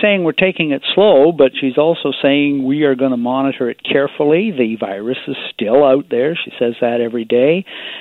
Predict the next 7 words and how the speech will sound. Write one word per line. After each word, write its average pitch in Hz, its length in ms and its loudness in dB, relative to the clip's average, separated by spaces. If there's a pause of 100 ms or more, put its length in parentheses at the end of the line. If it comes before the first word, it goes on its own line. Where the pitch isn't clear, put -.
(160)
And 123 200 -4
she 117 120 -6 (100)
says 127 220 4 (100)
the, 120 400 -2
the, 120 180 -2 (1000)
they 165 220 4
expect - 840 -2